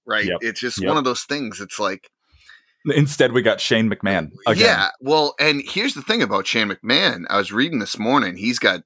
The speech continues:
Speaker 1: super heat backstage right now because he was the producer of the Royal Rumble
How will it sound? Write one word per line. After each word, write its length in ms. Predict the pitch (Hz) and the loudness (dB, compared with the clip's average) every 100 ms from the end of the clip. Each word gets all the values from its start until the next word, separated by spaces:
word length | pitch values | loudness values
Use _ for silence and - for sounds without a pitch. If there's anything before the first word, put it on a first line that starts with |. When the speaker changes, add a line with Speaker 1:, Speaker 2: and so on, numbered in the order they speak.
| _ | _
Speaker 1:
super 880 | - - - 110 104 101 95 90 85 | -14 -12 -8 -4 -2 -2 -2 -2 -2
heat 360 | - 101 90 - | -6 -8 -8 -8
backstage 720 | 85 85 - 92 90 92 101 | -8 -8 -10 -8 -6 -2 0
right 200 | 104 107 | 0 2
now 340 | 113 117 160 - - - - | 2 2 2 -8 -18 -16 -12
because 320 | - 120 107 | -2 -2 0
he 160 | 131 | 0
was 160 | 156 139 | 2 2
the 100 | 113 | 0
producer 720 | - 104 113 156 - 90 78 | -2 -2 0 0 0 -4 -4
of 200 | 98 92 | -4 -4
the 120 | 90 | -4
Royal 320 | 87 104 98 85 | 2 2 2 2
Rumble 420 | 104 127 85 | 2 2 -4